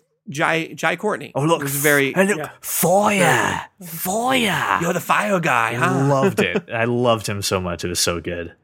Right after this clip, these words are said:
Speaker 1: Let's talk about Amanda Waller.
Speaker 2: Oh, God, yes, 'cause that is, let's do that.
Speaker 1: So Amanda Waller, here's the great thing about that character.
Speaker 3: Kills five government employees.
Speaker 1: She is
Speaker 2: <laughs>
Speaker 1: ruthless.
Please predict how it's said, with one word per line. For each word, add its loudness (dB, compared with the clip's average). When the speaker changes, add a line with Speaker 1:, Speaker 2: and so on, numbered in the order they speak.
Speaker 1:
Let's 0
talk 2
about 2
Amanda 0
Waller. -2
Speaker 2:
Oh, 4
God, 0
yes, -2
'cause -4
that 0
is, -8
let's -8
do -10
that. -6
Speaker 1:
So 0
Amanda 0
Waller, 0
here's 0
the 4
great 2
thing 2
about 2
that 2
character. 0
Speaker 3:
Kills 0
five 2
government 2
employees. -6
Speaker 1:
She 0
is 4
Speaker 2:
<laughs> -2
Speaker 1:
ruthless. 2